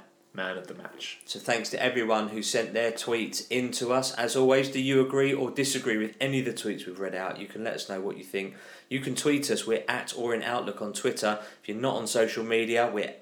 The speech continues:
Speaker 2: Orient Outlook at outlook dot com on the emails. We're also on Facebook. We're, uh, just search Orient Outlook Podcast.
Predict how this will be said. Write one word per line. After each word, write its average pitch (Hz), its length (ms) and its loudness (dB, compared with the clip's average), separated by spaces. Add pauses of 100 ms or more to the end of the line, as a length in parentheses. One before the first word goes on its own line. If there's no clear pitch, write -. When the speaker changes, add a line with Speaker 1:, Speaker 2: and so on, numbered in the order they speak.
(120)
Speaker 2:
Orient 120 640 2
Outlook 110 420 0
at - 140 -4
outlook 110 520 0
dot - 260 -4
com 110 380 2
on 107 220 -4
the 104 220 -8
emails. 127 580 2 (300)
We're 117 140 2
also 135 340 2
on 104 80 0
Facebook. 120 640 2
We're, 107 220 0 (120)
uh, 107 140 -2
just 107 220 -2
search 110 240 2
Orient 107 220 0
Outlook 87 280 -4
Podcast. 113 560 4